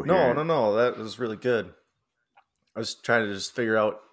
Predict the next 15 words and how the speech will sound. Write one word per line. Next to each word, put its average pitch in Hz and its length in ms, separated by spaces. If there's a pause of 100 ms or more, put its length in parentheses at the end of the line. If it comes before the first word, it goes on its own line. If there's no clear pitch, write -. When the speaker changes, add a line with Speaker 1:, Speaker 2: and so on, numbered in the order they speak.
(120)
Speaker 1:
figure 127 360
out 104 120
your 104 100
thought 104 260
process - 440
on 104 200
it. - 80
That, 120 200 (680)
so - 160
it's - 360
the 127 160
shared, 123 680
the 104 100
shared 117 600
cultural 104 840